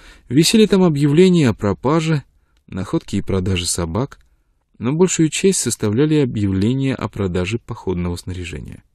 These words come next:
Наиболее робкие были уже напуганы. Снаряжение в пятьсот фунтов весом предлагалось по цене в один доллар за фунт, если в него не входила мука.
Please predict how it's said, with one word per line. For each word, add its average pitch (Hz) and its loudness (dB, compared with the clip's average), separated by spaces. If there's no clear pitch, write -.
Наиболее 131 4
робкие 165 2
были 127 0
уже 143 -2
напуганы. 85 -8
Снаряжение 107 0
в - -6
пятьсот 107 -4
фунтов - -6
весом 120 -2
предлагалось 110 0
по - -10
цене 120 0
в 92 -4
один 98 -2
доллар 104 2
за 95 -4
фунт, - -16
если 101 -4
в 95 -2
него 98 0
не 113 -4
входила 92 -4
мука. - -10